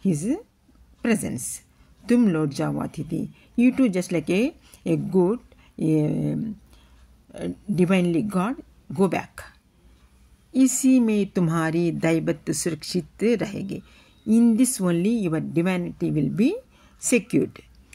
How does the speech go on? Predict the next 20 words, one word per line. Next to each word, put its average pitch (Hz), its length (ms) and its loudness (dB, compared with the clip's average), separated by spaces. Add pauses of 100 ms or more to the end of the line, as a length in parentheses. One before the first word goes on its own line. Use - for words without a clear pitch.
(120)
यह 180 200 4
मनुष्य 180 420 0
अपने 165 240 -2
वाली 160 320 0
पर 160 200 -4
उतरे, 185 500 0 (800)
उसके 311 340 0
पूर्व 185 280 0
तुम 196 320 0 (260)
लौट 151 240 2
जाओ। - 380 -8 (480)
The 160 100 0
man, 180 340 0 (880)
when 160 160 0
he 156 80 0 (120)
come 170 240 2
down 170 180 0 (280)
to 160 100 0
his, 147 240 -4 (840)
uh, 117 340 -4